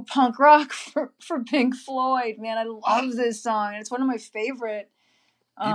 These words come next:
Speaker 1: um,
Speaker 2: even the Grateful Dead have Cream Puff War, which sounds like a garage rock punk song, you know, like, even
Speaker 1: Yeah.
Speaker 2: the Dead. <laughs>
Speaker 1: Yes, I, I totally, even, like, Bowie has a song called, um, is it She Shook Me Cold, or maybe, and then, and then, uh,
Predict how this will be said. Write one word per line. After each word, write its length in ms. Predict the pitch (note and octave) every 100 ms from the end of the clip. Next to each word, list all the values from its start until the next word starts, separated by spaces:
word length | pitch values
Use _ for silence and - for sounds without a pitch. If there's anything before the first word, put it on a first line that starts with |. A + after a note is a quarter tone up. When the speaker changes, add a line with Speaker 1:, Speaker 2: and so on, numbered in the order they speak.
| G3+
Speaker 1:
um, 60 | F#3+
Speaker 2:
even 180 | G#3
the 60 | G#3+
Grateful 280 | G#3+ A3 F#3
Dead 220 | D#3 A3+
have 120 | F3
Cream 240 | - A#3 D4+
Puff 240 | E3+ -
War, 220 | A#2+ G2+
which 220 | G2 A#2+ -
sounds 340 | D#3 G3+ G3
like 320 | F3+ F3+ F3 -
a 60 |
garage 460 | B2 C3 D3 B3+ D3+
rock 340 | C3 G#2+ - -
punk 220 | G3+ -
song, 400 | - G#2+ F#2 G2+
you 80 | G#2
know, 200 | A#2+ C3+
like, 160 | C4
even 100 | D#4+ F4
Speaker 1:
Yeah. 120 | A#3+
Speaker 2:
the 120 | - -
Dead. 380 | E3 G3 - - _ -
<laughs> 140 | C#3 - _
Speaker 1:
Yes, 640 | A#3 C4 F#3 F3 - - G#3+
I, 180 | G#3+ G#3+ A3
I 100 | G#3+
totally, 500 | - A#3+ A#3 B3 A#3
even, 260 | D4+ C4+ F#4
like, 220 | E4 C4
Bowie 380 | G#3+ B3 C#4+ E4+
has 180 | B3+ G3+
a 60 | G3
song 360 | A#3+ A3 G#3+
called, 480 | G#3+ A#3 G#3+ F#3+ F#3
um, 500 | F#3+ F#3 F3 F3 E3 _ _ - _ _ _ _ _
is 100 | -
it 140 | A3 A#3
She 160 | -
Shook 240 | C4 D#4 C#4+
Me 160 | B3+
Cold, 540 | A#3 - A3 A3+ B3+ A#3
or 100 | F#3
maybe, 420 | G#3 A3 G#3+ A3 -
and 120 | A3
then, 220 | A3+ G#3+ -
and 100 | G#3+
then, 140 | A3 G#3+
uh, 280 | G3+ F3+